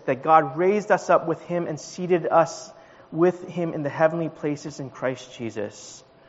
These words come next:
We are seated in heavenly places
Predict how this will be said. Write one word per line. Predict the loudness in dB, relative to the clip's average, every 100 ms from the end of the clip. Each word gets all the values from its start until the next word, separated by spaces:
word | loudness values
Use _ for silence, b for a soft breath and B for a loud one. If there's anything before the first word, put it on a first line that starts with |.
| b b b b b _ -20 -20 -20 -20 _ _ -10
We | -2 0
are | 2 2
seated | 0 -10 -6 -2 -2 -2
in | -8
heavenly | -10 -6 -6 -4 -8 -10 -10
places | -12 -10 -10 -12 -14 -14 -20